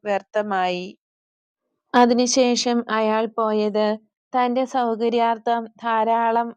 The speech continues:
വരമ്പുകൾ തീർത്തിട്ടുള്ള വയലിലേക്കാണ്. അത് കണ്ടപ്പോൾ ദുഃഖം സഹിക്കാൻ കഴിയാതെ ഭ്രാന്തനെ പോലെ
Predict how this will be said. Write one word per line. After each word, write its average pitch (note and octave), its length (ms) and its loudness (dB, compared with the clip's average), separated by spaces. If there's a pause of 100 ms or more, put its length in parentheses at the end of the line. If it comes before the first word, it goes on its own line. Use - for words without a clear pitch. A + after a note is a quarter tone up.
വരമ്പുകൾ A3+ 580 -2
തീർത്തിട്ടുള്ള A3 920 -2
വയലിലേക്കാണ്. G#3+ 1080 -4 (760)
അത് A#3 220 -2
കണ്ടപ്പോൾ A#3 600 0
ദുഃഖം A#3 460 -4
സഹിക്കാൻ A3+ 600 -6
കഴിയാതെ A3 760 -2 (520)
ഭ്രാന്തനെ B3 500 -2
പോലെ A3+ 500 -2